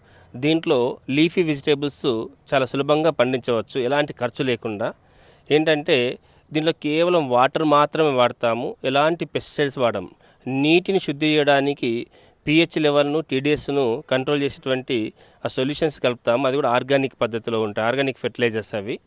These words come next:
కాబట్టి ఎలాంటి హాని చేయవు. అంటే శుద్ధమైన నీటిని ఇవ్వడం ద్వారా మొక్కలు అతివేగంగా పెరుగుతాయనే కాన్సెప్ట్ తోటి ఈ ఎన్ఎఫ్టీ ఛానల్ను ఉపయోగించి హైడ్రోపోనిక్స్ విధానంలో మేము ఆకుకూరలు పండిస్తున్నాము.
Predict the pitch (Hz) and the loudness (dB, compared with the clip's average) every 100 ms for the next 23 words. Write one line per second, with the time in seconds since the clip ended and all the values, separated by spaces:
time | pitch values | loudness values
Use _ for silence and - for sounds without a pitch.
0 | _ _ _ 147 147 139 147 135 107 127 | _ _ _ -2 0 2 2 0 0 2
1 | 139 123 113 104 170 160 143 180 180 170 | 2 0 -2 -2 -4 -8 0 2 4 2
2 | 165 147 147 151 143 135 135 135 131 135 | 2 0 0 0 -2 0 0 -2 -2 0
3 | 202 285 - _ 139 143 185 160 - 147 | -2 -4 -16 _ -2 0 0 0 0 -2
4 | 151 147 127 127 123 131 123 123 127 131 | 0 0 -2 -4 0 0 0 0 0 0
5 | 151 - - 131 139 110 107 - - - | -4 -8 -6 -4 -2 -6 -6 -14 -20 -4
6 | 139 127 143 160 - 139 131 - _ _ | 0 2 2 2 0 -4 -4 -12 _ _
7 | - 139 135 139 127 131 127 127 - 151 | -2 0 2 0 -2 -2 -2 -4 -6 -4
8 | 127 135 131 127 - 120 120 117 131 196 | -2 -2 -4 -6 -6 -2 0 0 -2 -6
9 | - _ _ 139 120 135 156 143 127 120 | -8 _ _ -2 0 0 0 -2 -2 -2
10 | 117 - 113 101 110 220 | -2 -8 -6 -6 -6 -10